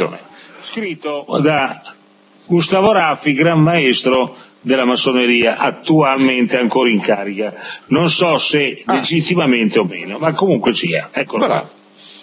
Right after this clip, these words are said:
Speaker 1: Bravo.
Speaker 2: Quindi noi conosciamo, conosciamo tutto.
Speaker 1: Mm.
Speaker 2: E poi io voglio concludere per far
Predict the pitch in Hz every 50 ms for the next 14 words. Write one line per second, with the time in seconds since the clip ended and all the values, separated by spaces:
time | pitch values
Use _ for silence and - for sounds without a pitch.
0 | - - 330 240 101 71 - - 165 156 143 147 160 185 214 202 170 151 - 208
1 | 214 190 160 - - 123 123 123 127 123 - - - - - - _ - - 202
2 | 196 180 - - 175 160 156 160 156 156 156 151 135 - - - 147 147 135 -
3 | - - _ _ _ - 110 101 202 233 214 - - - - - - - 220 190
4 | 180 262 269 269 262 247 240 202 220 220 208 214 208 180 214 208 175 190 190 170
5 | 156 151 160 160 156 156 160 180 165 - 240 247 226 202 180